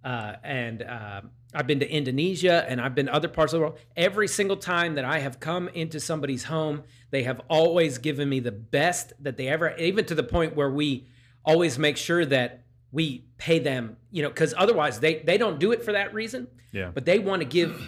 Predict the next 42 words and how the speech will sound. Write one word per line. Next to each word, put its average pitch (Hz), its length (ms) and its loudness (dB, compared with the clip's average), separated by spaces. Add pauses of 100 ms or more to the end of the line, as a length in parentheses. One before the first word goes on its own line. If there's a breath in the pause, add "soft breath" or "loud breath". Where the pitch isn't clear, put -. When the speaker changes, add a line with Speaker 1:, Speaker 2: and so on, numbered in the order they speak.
Speaker 1:
you, 160 120 -6
they 160 100 2
wanna 160 240 0
slaughter 156 480 2
the 131 120 -2
goat. 180 500 -2
They 156 120 0
wanna 147 280 -4
do 151 200 -2
whatever 185 520 0
they 190 180 0
can 165 440 -2 (320 soft breath)
to 139 80 -4
make 151 340 0
you 165 120 -4
feel 143 280 0
welcome. 143 580 -2 (380 soft breath)
And 143 180 0
h-, - 120 -10 (200)
here 240 340 0
he 160 220 -2
tells 208 380 0
us 151 200 2
that 151 340 2 (460 loud breath)
we 196 240 4
ought 262 160 2
to 269 60 0
be 240 140 0
able 233 180 0
to 220 80 0
live 269 160 0
that 110 160 -4
way. 127 140 -2
We 180 120 2
ought 240 80 0
to 240 60 -2
be 180 420 -6
able 196 280 -4
to 160 40 -2
live 175 320 0
with 151 360 0
a 139 340 -2